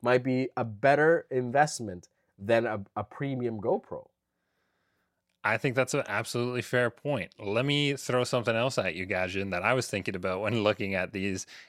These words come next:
Speaker 2: uh, the images of the R fifty. They removed the badge from the R fifty. So on the R eight, if you take a look at the camera, it says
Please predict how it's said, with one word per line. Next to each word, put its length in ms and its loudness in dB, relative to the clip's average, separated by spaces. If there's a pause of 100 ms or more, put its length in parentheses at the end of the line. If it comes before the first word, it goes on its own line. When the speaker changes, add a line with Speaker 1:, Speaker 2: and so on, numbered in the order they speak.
Speaker 2:
uh, 260 0
the 180 -6
images 480 0
of 340 -2
the 100 -6
R 160 0
fifty. 480 -4 (880)
They 220 4
removed 520 -2
the 80 0
badge 720 -2 (120)
from 400 0
the 220 -2
R 180 2
fifty. 520 -2
So 360 0
on 200 -2
the 120 -2
R 300 2
eight, 220 -2
if 160 -6
you 40 -2
take 200 -2
a 60 0
look 200 2
at 80 0
the 80 -2
camera, 540 -4 (180)
it 160 -2
says 400 0